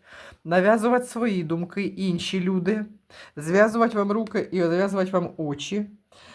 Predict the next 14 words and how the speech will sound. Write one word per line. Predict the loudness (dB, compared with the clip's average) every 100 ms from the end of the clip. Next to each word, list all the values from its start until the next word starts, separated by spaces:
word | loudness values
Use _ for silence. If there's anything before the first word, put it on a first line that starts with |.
| -20 -6
Е, | 2 4 4 2
а | -2
також | -2 2 4 2 -2 -2
ви | -2
самі | -2 0 0 0
своїми | -2 -2 0 0
думками, | 0 0 -2 0 2 2 -2 -6
своїми | -2 0 0 0
страхами | 0 0 0 2 4 4 2 -2 -4
можете | -6 -4 -2 -2 -4 -6
себе | -4 -2 0 0
загнати | 0 0 -2 -2 -6
в | -10
тупік, | -8 -8 -2 -2 -2 -4